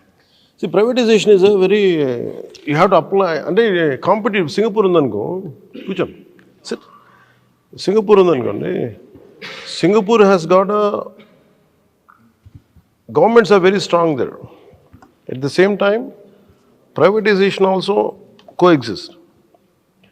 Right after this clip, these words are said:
So, ఆ kind of systems పట్టాలి. It is not something is bad, something is not right. The privatization is not wrong. But how do you apply it? So, రెండు చేయొచ్చు. అంతేగాని మనం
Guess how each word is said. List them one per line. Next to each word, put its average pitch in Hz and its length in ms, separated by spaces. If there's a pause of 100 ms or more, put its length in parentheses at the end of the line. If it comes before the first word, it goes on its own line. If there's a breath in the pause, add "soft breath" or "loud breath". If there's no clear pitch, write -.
(1000)
So, - 60 (160)
ఆ - 20 (100)
kind 220 180
of 196 100
systems 185 280 (100)
పట్టాలి. 139 340
It 123 100
is 127 120
not 180 100 (100)
something 180 340
is 151 140
bad, 160 220
something 156 340
is 127 140
not 107 120 (120)
right. - 160 (360)
The - 120
privatization 175 600
is 143 120
not 143 200
wrong. 85 200 (580)
But 117 100 (100)
how 165 160
do 226 120
you 180 100
apply 143 300
it? - 100 (260)
So, 202 60 (300)
రెండు 226 200 (120)
చేయొచ్చు. 180 260
అంతేగాని 196 340
మనం 185 120